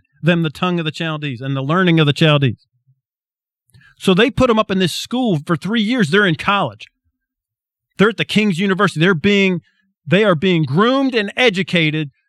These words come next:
to be ministers in the government of Babylon. And in verse seventeen, "And as for these four children, Daniel, Shadrach, Meshach, and Abednego, God gave them knowledge and skill in all learning and wisdom." This is in captivity.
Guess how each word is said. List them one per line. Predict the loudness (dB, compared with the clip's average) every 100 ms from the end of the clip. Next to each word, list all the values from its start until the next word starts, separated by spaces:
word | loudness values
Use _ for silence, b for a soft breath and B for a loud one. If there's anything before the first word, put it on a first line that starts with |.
| _
to | -2 0
be | 2 2 2
ministers | 2 2 2 0 -2 -2 0 2
in | 0
the | 0
government | 2 2 2 -2 -4 -4
of | -4
Babylon. | -2 0 -2 -6 -10 _ _ _ _ _ _ _ _ _ _ _ _ _ 2
And | 2
in | 4
verse | 2 2
seventeen, | 0 0 0 2 2 2
"And | 0 -2
as | -2
for | 0
these | 2 0
four | 0 0 0
children, | 2 2 2 2 0 -2 0
Daniel, | 2 2 0
Shadrach, | 0 0 0 0 0
Meshach, | 0 2 0
and | 0
Abednego, | 0 2 2 2 0 0 b b b
God | -2 0 0
gave | 0 2 2 2
them | 2 4
knowledge | 4 4 2 0 2 0 0 -8 _ _ -4
and | -2 -2
skill | -6 -6 0 4 4 2 -2 b -6
in | -2
all | 0 -2 0
learning | 2 4 4 2 0 -2
and | -2 0
wisdom." | 2 2 2 -4 -10 _ _ _ -2
This | -2 0
is | -4
in | -2 -2
captivity. | -2 -2 -2 -4 -2 -4